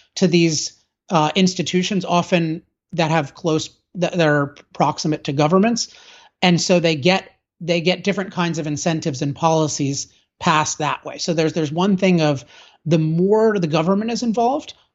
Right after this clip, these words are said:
the more the companies tend to adopt these kinds of, of practices. Um, another thing is that there's just a lot of status seeking in the corporate world. And, you know, one thing, one thing, um,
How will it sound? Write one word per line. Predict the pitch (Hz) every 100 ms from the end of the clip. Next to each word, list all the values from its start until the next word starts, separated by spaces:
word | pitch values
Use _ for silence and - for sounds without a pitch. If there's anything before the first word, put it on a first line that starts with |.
| _
the | 160 170
more | 165 175 180 175 170 -
the | 170
companies | 165 190 180 180 160 -
tend | - 170 156
to | 156 147
adopt | 139 151 147 - - - _ _ 165
these | 156 143
kinds | - 147 135 131
of, | 135 -
of | 151 131
practices. | - 143 165 151 - - - - - - - - -
Um, | 156 156 156 156 170 _ -
another | 185 196 294 320
thing | - 214 208 190
is | 185 180 185
that | 180
there's | 185 175
just | - 196 - -
a |
lot | 175 156 190
of | 185
status | - 156 143 180 185
seeking | - 190 185 196 208 220 - _ - _ _ _
in | 185 180
the | 165
corporate | - 175 175 196 -
world. | 180 185 226 269 - _ _ _ -
And, | 196
you |
know, | 180
one | 175 196
thing, | 214 190 185
one | 185 185
thing, | 185 180
um, | 165 151 147